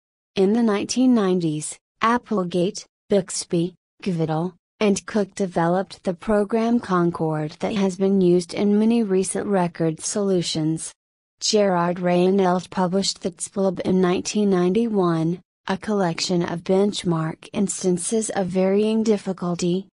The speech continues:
which has been used by many research groups for comparing results. In two thousand six, Cook and others computed an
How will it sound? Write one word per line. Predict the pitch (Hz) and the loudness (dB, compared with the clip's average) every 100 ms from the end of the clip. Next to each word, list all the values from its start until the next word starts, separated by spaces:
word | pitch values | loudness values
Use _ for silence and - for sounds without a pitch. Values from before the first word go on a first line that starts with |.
| _ - | _ -2
which | 208 185 | 0 0
has | 180 180 - | 0 -2 0
been | 190 180 175 | 0 2 4
used | 180 180 - | 2 0 -4
by | 175 170 | -2 2
many | 175 180 190 208 | 2 2 2 2
research | 190 180 - 202 208 - - | 2 0 0 -2 -2 -6 -4
groups | 196 185 175 - | 0 2 0 -4
for | - 185 | -6 -6
comparing | - 185 170 190 196 214 226 | -2 -2 0 0 0 2 2
results. | 196 196 196 175 165 - - - - _ _ _ - | 2 0 0 0 -2 -8 -14 -14 -16 _ _ _ -2
In | 202 190 | 2 2
two | 175 208 214 | 0 0 0
thousand | 214 185 185 185 190 185 | 2 2 2 2 2 2
six, | - 175 160 - - - _ _ | 0 -2 -2 -6 -6 -8 _ _
Cook | - 208 208 - 196 | -6 -4 -4 -6 -2
and | 185 - | -2 0
others | 190 185 202 208 | -2 0 0 0
computed | - 233 220 - 190 170 170 | -4 -2 -2 0 0 0 -2
an | 196 | -2